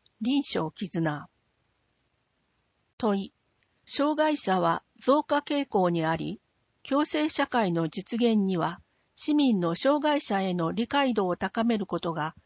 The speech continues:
必要不可欠だと考えるが、市の見解は。答え。障害のある方が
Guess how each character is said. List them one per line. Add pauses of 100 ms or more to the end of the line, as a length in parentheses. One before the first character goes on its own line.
(120)
必
要
不
可
欠
だ
と
考
え
る
が、 (260)
市
の
見
解
は。 (1400)
答
え。 (680)
障
害
の
あ
る
方
が